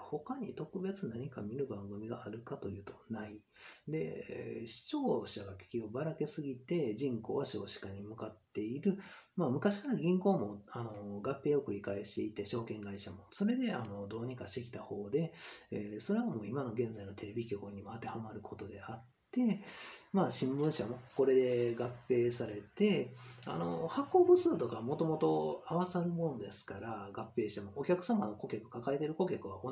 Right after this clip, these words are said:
じになる、あの、合算されるわけですから、すぐにあの、お-、すぐにその、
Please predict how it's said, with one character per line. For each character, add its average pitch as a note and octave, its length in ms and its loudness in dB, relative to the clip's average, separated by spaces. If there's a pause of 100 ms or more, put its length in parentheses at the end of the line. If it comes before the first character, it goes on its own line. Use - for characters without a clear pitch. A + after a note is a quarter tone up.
(120)
じ F#3+ 100 4
に F#3+ 60 4
な - 100 -2
る、 G#2 140 -10 (160)
あ B2+ 120 -4
の、 A2 240 -6
合 F#3 80 4
算 G3+ 240 4
さ G3 100 2
れ G3 80 2
る F3+ 100 4
わ F3+ 140 4
け B2 80 0
で G2+ 100 -2
す - 140 -6
か G#2+ 100 -10
ら、 A#2+ 300 -6 (240)
す - 160 -4
ぐ C4+ 120 2
に A#2 100 0
あ A2 80 -6
の、 G#2+ 100 -6
お-、 G2+ 720 -2 (160)
す - 160 -2
ぐ A#3+ 140 6
に D#3 100 2
そ A#2 140 -4
の、 G#2+ 260 -10